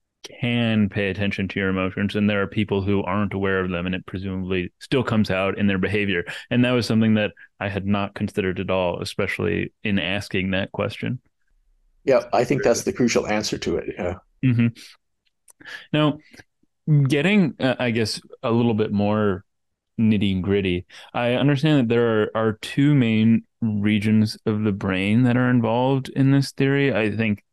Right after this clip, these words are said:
Speaker 1: I've never spoken these words out loud, but the superior temporal s-, sulcus, and then the,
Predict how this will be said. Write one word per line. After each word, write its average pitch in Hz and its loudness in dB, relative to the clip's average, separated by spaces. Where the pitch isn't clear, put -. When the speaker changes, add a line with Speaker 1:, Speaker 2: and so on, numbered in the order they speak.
Speaker 1:
I've 110 0
never 113 0
spoken 104 0
these 101 -2
words 107 0
out 101 0
loud, 101 -2
but 98 0
the 101 0
superior 113 0
temporal 107 0
s-, - -6
sulcus, - -2
and 110 2
then 107 4
the, 101 0